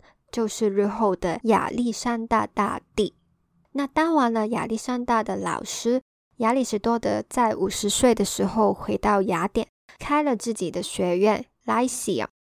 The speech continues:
就是在这里他输出了很多自己的学问，他的学生听课，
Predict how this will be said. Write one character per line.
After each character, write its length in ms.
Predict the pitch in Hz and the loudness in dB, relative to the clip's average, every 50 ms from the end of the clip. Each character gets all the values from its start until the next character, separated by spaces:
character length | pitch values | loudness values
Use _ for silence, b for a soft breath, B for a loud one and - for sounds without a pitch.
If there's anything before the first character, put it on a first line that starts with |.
| _ _ _ _ | _ _ _ _
就 120 | - - 208 | -8 -6 -4
是 140 | 190 - 202 | -2 -2 -2
在 240 | - 208 196 196 | 0 0 0 0
这 220 | 190 - 220 214 208 | 0 0 2 2 2
里 260 | 190 180 - - _ _ _ _ | 2 -2 -4 -6 _ _ _ _
他 180 | - - 240 | -2 0 0
输 220 | 240 - - 269 285 | 0 0 0 -2 -2
出 180 | - - 285 | 0 0 2
了 140 | 277 247 220 | 2 2 2
很 240 | 202 - 226 - - | 0 -2 -6 -6 -4
多 120 | - 180 | -2 -2
自 180 | 185 - - 240 | -2 0 -2 0
己 140 | - 196 180 | 0 0 0
的 140 | - 175 185 | 0 0 -2
学 280 | - - - 165 165 | -2 -2 0 2 2
问， 240 | 180 202 226 220 - - _ _ _ _ _ | 4 4 4 2 2 -2 _ _ _ _ _
他 120 | - 277 | -6 -4
的 100 | - 285 | -2 -2
学 200 | - - 208 190 | -2 -2 -4 -4
生 240 | 190 - 226 220 214 | -2 -4 -6 -6 -6
听 280 | - - - 233 226 | -6 -4 -4 -4 -4
课， 260 | 214 - - 233 - | -4 -4 -6 -6 -6